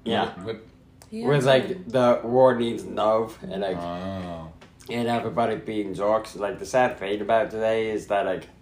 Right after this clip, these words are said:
Speaker 1: people, like, we humans got lost sight of that.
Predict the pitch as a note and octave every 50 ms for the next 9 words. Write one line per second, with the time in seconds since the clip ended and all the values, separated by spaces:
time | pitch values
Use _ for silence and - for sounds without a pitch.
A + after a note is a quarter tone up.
0 | - - - - - - - - - - A2+ B2 A#2 A2+ A2+ A2 - - - -
1 | - - - _ - - - G2+ G#2 - - - - G#2+ A#2+ C#3 C#3+ C#3 B2 G2+
2 | G#2 A2 A2 A2+ A#2+ B2+ C3+ C#3 C3 B2 - - - A2+ A2 A2 G#2 - - -
3 | - A2 A2 A2 A2 G2+ - - - - - F#2+ G2 G#2 G#2+ A#2+ B2 C3+ C#3 D3
4 | D3+ D3+ D#3 - -